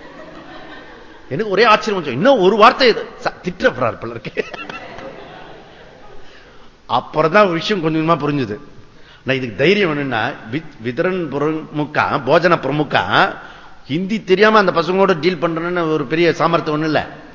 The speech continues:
ஆ, எல்லாம் ஒரே ஜாலி இருக்கும். அப்ப இந்த வாக்கு இருக்க,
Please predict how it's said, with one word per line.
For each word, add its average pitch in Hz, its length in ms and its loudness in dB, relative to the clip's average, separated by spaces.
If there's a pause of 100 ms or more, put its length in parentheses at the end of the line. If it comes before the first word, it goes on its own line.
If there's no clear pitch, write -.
ஆ, 139 300 2 (300)
எல்லாம் 302 160 6
ஒரே 240 160 6
ஜாலி 160 240 6
இருக்கும். 120 280 -2 (380)
அப்ப 175 160 2
இந்த 202 140 4
வாக்கு 233 540 8
இருக்க, 151 580 4